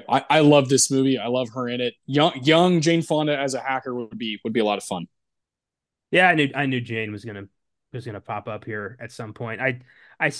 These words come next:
Speaker 2: I saved her 'cause I knew you, you, you, you, you,
Speaker 1: <laughs>
Speaker 2: you, you deserved to have Jane Fonda on your
Speaker 1: Dude, dude, she's eighty-six years old, and
Speaker 2: Jesus.
Speaker 1: I'm s-, I'm like, I'm like, "Man, how much longer?" Like, you know, some of these,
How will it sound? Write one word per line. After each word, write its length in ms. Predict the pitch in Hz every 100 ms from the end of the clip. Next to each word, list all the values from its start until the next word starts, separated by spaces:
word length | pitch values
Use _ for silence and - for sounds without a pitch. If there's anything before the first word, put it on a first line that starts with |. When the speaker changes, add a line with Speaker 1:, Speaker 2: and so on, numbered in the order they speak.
| -
Speaker 2:
I 100 | 156
saved 380 | - 151 123 110
her 240 | 113 98 _ _ _ _ _ _
'cause 100 | 196
I 80 | 151
knew 160 | 151
you, 320 | 139 135 127 123 - _
you, 140 | 175 175
you, 160 | 190 185 -
you, 180 | 196 190
you, 180 | - 208
Speaker 1:
<laughs> 40 | 202
Speaker 2:
you, 380 | 226 208 185 170
you 160 | 208
deserved 460 | 165 123 110 104 104 -
to 80 | 110
have 180 | 110 98
Jane 220 | 120 -
Fonda 320 | 220 170 165 139
on 80 | 190 -
your 120 | 151
Speaker 1:
Dude, 360 | 233 233 214
dude, 240 | 147 240 214
she's 360 | - 254 285 -
eighty-six 760 | 175 202 220 185 - 190 175 -
years 220 | 175 147
old, 400 | 123 123 131 135 -
and 420 | 127 143 139 127 92 _ _
Speaker 2:
Jesus. 520 | - - - - - _ _ _ _ _ _ _ _ _ 139
Speaker 1:
I'm 160 | 156
s-, 160 | 143 -
I'm 220 | 160 175
like, 300 | 175 180 135 _
I'm 180 | 143 156
like, 240 | 175 143 143
"Man, 360 | 151 135 117 -
how 180 | - 190
much 240 | 214 -
longer?" 400 | 160 156 151 131 131
Like, 180 | 135 127
you 80 | 156
know, 100 | 156
some 240 | - 220
of 100 | 247
these, 200 | 240 185